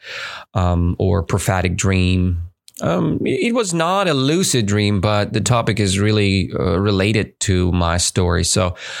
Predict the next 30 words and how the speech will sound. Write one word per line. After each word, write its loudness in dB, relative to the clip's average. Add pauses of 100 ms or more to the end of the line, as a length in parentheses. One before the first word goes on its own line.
(220)
I 0
just 0
wanna 2
speak -2
about -2
it, -2 (160)
uh, 2
vividly, 0
right? 0
And 0
I 0
hope 0
it's 0
gonna 0
be 2
better -2 (440)
for -2
our 0
English 0
practice -2
and, 2
um, 2
for -2
our 0
general 0
experience 0
of 2
life, -2
our -2 (400)
experiencing 0